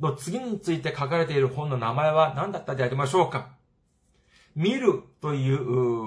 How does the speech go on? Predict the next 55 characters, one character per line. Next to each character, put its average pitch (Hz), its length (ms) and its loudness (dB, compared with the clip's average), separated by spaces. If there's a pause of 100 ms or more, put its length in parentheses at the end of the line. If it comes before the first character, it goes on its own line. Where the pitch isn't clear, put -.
(500)
こ 131 120 -6
と 131 140 0
を 123 100 -8
書 120 60 -4
い 113 60 -8
て、 107 80 -10
じ 123 120 0
ゃ 127 320 2
あ、 - 60 -20 (260)
え、 107 160 -8
す-、 - 540 -14
そ 117 140 -10
の、 113 240 -10 (800)
使 - 140 -6
徒 247 120 8
の、 139 360 0
お、 107 300 -6 (180)
使 - 160 -14
徒 175 80 4
が 165 100 4
見 214 140 0
た 220 100 0
こ 160 140 -2
と - 260 -12
と 233 80 -4
い 240 80 -2
う 208 80 4
本 196 240 4
で 139 80 0
あ 123 40 2
り 120 60 -4
ま 120 140 -8
し - 120 -14
ょ 104 80 -8
う 73 100 -14
か？ - 80 -20 (640)
聞 - 200 -16
く 302 300 -10
と 202 80 6
い 175 180 4
う 160 60 0 (220)
漢 165 260 0
字 160 100 0
を 165 140 -2
書 160 160 2
い 139 60 -4
て、 117 100 -8
じ 110 100 -6
ゃ - 200 0
あ、 - 40 -20
使 - 200 -14
徒 302 120 -8
が 175 140 4
見 156 180 -2
た、 - 160 -6